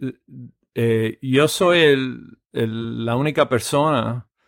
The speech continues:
que conozco del F B I que, que, que es-, eso ocurrió así. Normalmente uno va a la oficina del F B I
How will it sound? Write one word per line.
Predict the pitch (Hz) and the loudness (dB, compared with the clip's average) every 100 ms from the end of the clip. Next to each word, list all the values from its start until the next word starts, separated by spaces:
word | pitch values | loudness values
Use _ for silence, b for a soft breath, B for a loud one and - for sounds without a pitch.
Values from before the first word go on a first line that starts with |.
| _ _ _ _ _ _ | _ _ _ _ _ _
que | 123 - | -6 -2
conozco | 123 135 151 - 127 | 0 2 2 2 2
del | 113 127 | 4 2
F | 123 | 0
B | - 113 | -2 2
I | 131 139 123 113 | 4 2 0 -4
que, | 117 117 117 113 120 - - 110 _ _ | -4 -4 -4 -8 -8 -14 -20 -20 _ _
que, | 113 110 113 117 - | -2 -2 -4 -10 -2
que | 123 | 0
es-, | 117 139 | 0 0
eso | 127 160 | 0 0
ocurrió | - 127 117 127 123 | 0 -2 0 0 0
así. | 117 110 107 110 131 | -2 -10 -12 -14 -8
Normalmente | 127 131 135 147 175 175 156 | -6 -4 -4 0 0 0 -2
uno | 143 151 143 | -2 -2 2
va | 143 151 151 | 4 4 4
a | |
la | 147 | 2
oficina | 123 131 - 135 135 | -2 -8 -8 -4 -2
del | 127 120 | -2 -2
F | 113 - | -6 -6
B | 123 | -2
I | 151 196 208 202 | 2 2 2 0